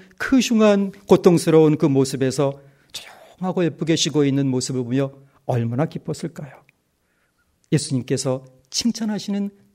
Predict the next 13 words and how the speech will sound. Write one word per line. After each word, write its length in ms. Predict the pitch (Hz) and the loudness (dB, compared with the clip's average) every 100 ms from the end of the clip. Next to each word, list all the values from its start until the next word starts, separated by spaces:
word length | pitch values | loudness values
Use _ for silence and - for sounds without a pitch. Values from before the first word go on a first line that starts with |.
| _ | _
그 200 | - - | -14 -4
믿음, 420 | 226 147 120 113 110 _ _ _ _ _ _ _ - | -2 -2 -2 -8 -10 _ _ _ _ _ _ _ -2
그 140 | 269 | 2
믿음에 560 | 240 156 151 156 151 156 - | 4 4 4 4 2 -4 -8
주님 260 | - 147 131 | 2 2 4
응답하실 580 | 120 127 127 117 123 - | 0 -4 -4 -8 -8 -4
때 280 | 175 202 - _ - | -4 -4 -10 _ 6
일어나는 400 | 196 190 151 143 | 6 6 2 0
상황이 380 | 135 120 120 120 | -2 -4 -4 -4
바로 400 | 117 135 196 - _ - | 0 0 0 -4 _ -4
이 180 | 147 123 | 0 0
상황인 600 | - 117 117 113 117 120 _ _ _ | -2 -4 -4 -4 -6 -8 _ _ _
것입니다. 600 | - 127 135 - - - | -6 -4 -4 -8 -12 -20